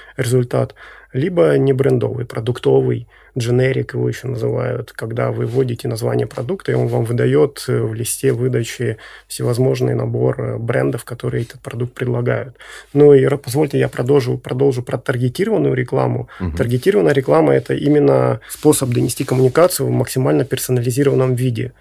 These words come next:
Speaker 1: когда мы учитываем, э, знания о клиенте, не только соцдем, но также его намерения, привычки и многое-многое другое.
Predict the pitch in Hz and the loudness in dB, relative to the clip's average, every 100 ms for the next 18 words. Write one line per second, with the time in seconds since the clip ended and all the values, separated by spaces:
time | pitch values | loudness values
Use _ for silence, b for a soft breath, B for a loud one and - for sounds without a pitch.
0 | b b - 123 135 135 135 127 127 147 | b b -6 2 4 6 4 2 0 -2
1 | 143 120 123 120 120 123 120 117 117 117 | -2 -2 0 0 0 0 -2 -4 -2 2
2 | 135 143 135 127 - 123 120 131 123 - | 4 4 2 -2 -6 -6 0 0 0 -4
3 | 123 120 - B 151 139 139 147 143 123 | -4 -4 -6 B 2 2 4 0 0 -4
4 | - 127 117 131 123 120 139 123 117 123 | -4 -4 -2 -2 0 -2 -2 -2 -2 -2
5 | 117 113 117 B B _ 139 165 147 143 | 0 -2 -4 B B _ 2 4 6 6
6 | 127 123 127 127 - - 131 131 131 - | 4 0 -2 -4 -4 -4 0 0 -2 -6
7 | - 123 120 127 131 127 135 127 131 131 | -4 -2 -2 -2 -4 0 0 0 0 0
8 | 123 123 123 127 151 180 123 | 0 0 0 0 0 0 -2